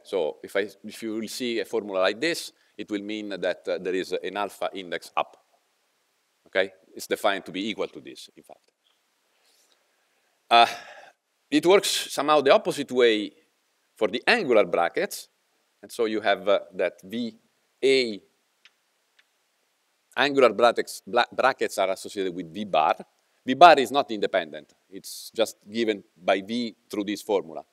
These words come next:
But, but if we have V bar, instead of writing V bar, we can write something like V, um, with this, uh, uh, little angular bracket. But take into account that, at least in the notation that I'm following,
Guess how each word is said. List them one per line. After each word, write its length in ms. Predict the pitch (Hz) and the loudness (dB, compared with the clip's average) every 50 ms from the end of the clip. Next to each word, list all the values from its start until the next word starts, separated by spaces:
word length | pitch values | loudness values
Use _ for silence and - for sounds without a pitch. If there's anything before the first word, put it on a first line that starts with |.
| _ _ _ _ _ _ _ _ _ | _ _ _ _ _ _ _ _ _
But, 260 | - 98 95 - - | -4 -4 -4 -4 -4
but 160 | 107 104 - | -6 -6 -6
if 140 | 123 117 - | -6 -8 -2
we 80 | 127 127 | 2 2
have 140 | 120 107 98 | 2 2 0
V 160 | 107 147 135 | -2 -4 -2
bar, 320 | 135 175 175 139 127 113 | 0 0 2 2 2 0
instead 280 | 107 98 - 120 104 101 | 0 -4 -4 -6 -4 -4
of 100 | 101 95 | -4 -2
writing 300 | 110 113 107 - 107 104 | -2 -2 -2 -4 -8 -6
V 120 | - 196 | -6 -4
bar, 260 | 123 120 113 107 101 | 0 2 4 4 2
we 80 | 98 98 | 0 -2
can 160 | 104 98 95 | -6 -4 0
write 240 | 101 104 101 - - | 0 0 0 0 -4
something 260 | 110 101 92 - 98 | -10 -14 -14 -12 -8
like 220 | 98 95 92 90 _ - | -4 -4 -4 -4 _ -12
V, 260 | 101 110 127 123 110 _ _ _ _ _ _ _ - | -12 -8 -8 -8 -10 _ _ _ _ _ _ _ -6
um, 440 | 101 92 92 92 90 87 82 82 73 _ - - _ | -2 -2 -2 -2 -4 -8 -12 -20 -20 _ -20 -20 _
with 240 | - 98 95 90 85 | -10 -10 -10 -10 -10
this, 300 | 90 98 87 - - - | -10 -12 -10 -10 -6 -4
uh, 120 | 92 85 82 _ _ _ _ _ _ _ | -4 -4 -4 _ _ _ _ _ _ _
uh, 100 | - 87 | -10 -8
little 360 | 85 95 104 98 _ - 90 90 - | -8 -8 -8 -8 _ -4 -4 -2 0
angular 380 | 127 139 147 135 110 92 85 80 | 2 2 2 2 0 -2 -4 -4
bracket. 460 | 80 - 67 76 - 160 170 - - _ _ _ _ _ _ _ _ _ _ 113 | -6 -10 -10 -8 -6 -8 -8 -8 -12 _ _ _ _ _ _ _ _ _ _ 0
But 440 | 120 156 180 175 - - - - - _ - | 4 4 4 4 4 -4 -10 -10 -10 _ -2
take 160 | 151 147 127 | 0 0 0
into 160 | 131 127 151 | -2 -4 -4
account 460 | 151 - - 185 190 180 - - - - | -4 0 0 0 0 0 -4 -8 -8 -2
that, 300 | 107 113 107 - - - | 0 2 2 0 0 -6
at 200 | 90 - - - | -8 -8 -4 -2
least 220 | 110 113 - - | -2 -2 -2 -4
in 80 | 92 85 | -8 -8
the 80 | 90 | -8
notation 400 | 90 92 - 110 107 - - 98 | -6 -2 0 0 0 -2 -4 -8
that 160 | 92 90 - | -6 -6 -4
I'm 120 | 117 143 170 | -4 -6 -4
following, 440 | - 156 110 95 98 98 110 120 | 0 0 0 2 2 0 -2 -4